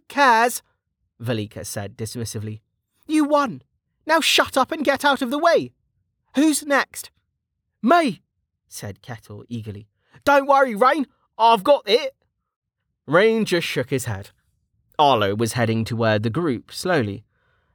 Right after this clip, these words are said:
looking like someone had punctured his football. Velika nodded to Kettle. "Be right back."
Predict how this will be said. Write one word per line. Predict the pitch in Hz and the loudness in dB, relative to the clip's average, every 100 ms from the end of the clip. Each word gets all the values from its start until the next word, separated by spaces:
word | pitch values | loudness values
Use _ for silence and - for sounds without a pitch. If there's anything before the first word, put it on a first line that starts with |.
| - | -2
looking | 120 127 139 | -2 2 2
like | 139 135 - | 4 2 0
someone | 110 107 104 104 | 0 0 0 0
had | 113 107 | 0 -2
punctured | 113 107 - 110 104 | -4 -6 -6 -4 -2
his | 104 - | -4 -2
football. | 180 - 117 101 - _ _ _ _ _ _ | -4 -4 -8 -12 -12 _ _ _ _ _ _
Velika | 127 147 151 151 | 2 2 4 2
nodded | 139 165 113 98 101 | 4 4 2 -4 -8
to | 110 | -8
Kettle. | 139 131 117 - _ _ _ _ | -8 -8 -12 -18 _ _ _ _
"Be | 302 311 | 2 4
right | 302 254 262 - | 4 2 0 2
back." | 202 185 - | 2 2 -6